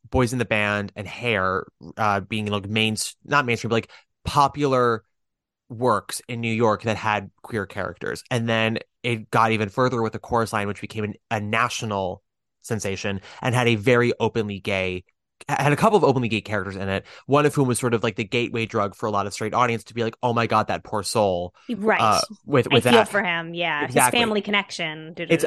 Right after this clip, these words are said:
Speaker 1: I would,
Speaker 2: Do-do-do-do.
Speaker 1: 'cause you can, you can very much pinpoint all the major stepping stones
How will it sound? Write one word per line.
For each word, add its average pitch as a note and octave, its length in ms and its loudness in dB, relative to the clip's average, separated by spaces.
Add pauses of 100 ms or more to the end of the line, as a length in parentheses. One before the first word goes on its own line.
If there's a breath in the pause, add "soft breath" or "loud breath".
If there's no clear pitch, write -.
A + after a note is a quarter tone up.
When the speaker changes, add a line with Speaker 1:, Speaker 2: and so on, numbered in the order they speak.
Speaker 1:
I E3 80 6
would, E3 160 0
Speaker 2:
Do-do-do-do. - 80 -12
Speaker 1:
'cause D#3+ 240 0
you E3+ 160 2
can, E3+ 420 0
you D#3 220 -2
can G#3 200 0
very D#3 280 4
much D#3+ 240 0
pinpoint B2 640 -4
all A#2+ 180 6
the B2+ 80 4
major A#2+ 240 -2
stepping G#2+ 320 -4
stones G#2 420 -2